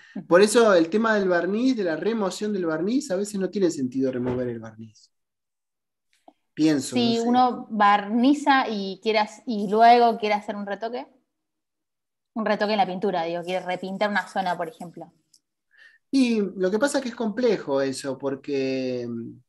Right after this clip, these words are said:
Speaker 2: no se remueve el barniz para retocar. Y si reteca-, retocás sobre el barniz,
Speaker 1: O sea,
Speaker 2: eh,
Speaker 1: podrías retocar sobre el barniz, pero seguir
Speaker 2: no se,
Speaker 1: pintando.
Speaker 2: no se aconseja, no, no, no porque,
Speaker 1: Ujú.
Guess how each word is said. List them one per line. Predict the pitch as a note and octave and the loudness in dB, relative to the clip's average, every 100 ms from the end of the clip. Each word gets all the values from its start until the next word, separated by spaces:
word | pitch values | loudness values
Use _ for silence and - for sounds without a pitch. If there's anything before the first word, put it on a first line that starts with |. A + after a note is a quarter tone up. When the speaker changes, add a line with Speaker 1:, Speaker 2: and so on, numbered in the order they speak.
| _ - _ _ _ - | _ -20 _ _ _ -4
Speaker 2:
no | G3 | -2
se | G#3 | 0
remueve | F#3+ F#3 A3 G3 | 2 2 4 4
el | D#3 | 2
barniz | C#3 C#3 C#3+ | 0 -2 -6
para | C#3 C3+ B2+ | -6 -6 -6
retocar. | B2+ B2 B2+ B2+ A#2+ G#2+ | -8 -12 -12 -12 -12 -12
Y | D3 | -16
si | B2+ D3+ | -12 -6
reteca-, | D#3 D#3 E3 G#3 F#3 | -4 -6 -8 -8 -6
retocás | D#3+ E3+ E3 A3 | -4 -4 -4 -4
sobre | G#3+ G3 | -4 -4
el | F3 | -4
barniz, | E3 D#3+ F#3 A3 B3+ B3+ _ _ _ _ _ _ _ D3+ C3+ C3+ | -4 -4 -4 -4 -4 -8 _ _ _ _ _ _ _ -10 -6 -4
Speaker 1:
O | C4 | 0
sea, | A3+ | 0
Speaker 2:
eh, | |
Speaker 1:
podrías | G#3+ G#3 B3 A#3+ | 2 4 4 4
retocar | A3+ A3 A3 A#3 - - _ - _ _ _ | 2 2 4 4 2 -14 _ -20 _ _ _
sobre | - - B3 A#3+ A3+ G#3 | -10 0 2 4 2 0
el | F#3 | 2
barniz, | F3+ F#3+ G#3+ - - _ | 0 0 -6 -10 -20 _
pero | G3 G3 | -6 -2
seguir | G3 A3+ B3 | 0 0 0
Speaker 2:
no | |
se, | G3 G3 G3+ | -2 -2 -2
Speaker 1:
pintando. | |
Speaker 2:
no | G3+ A3 | 0 2
se | A3+ | 0
aconseja, | A#3 G3+ G3 - G3 D#3+ C#3+ C#3 | 0 0 0 0 0 0 -6 -4
no, | E3 E3 | -4 -4
no, | E3 | -4
no | F3 F#3+ | -4 -4
porque, | G3 F#3+ D#3 D#3 D3+ C#3+ | -2 -4 -2 -4 -4 -6
Speaker 1:
Ujú. | A3 | -10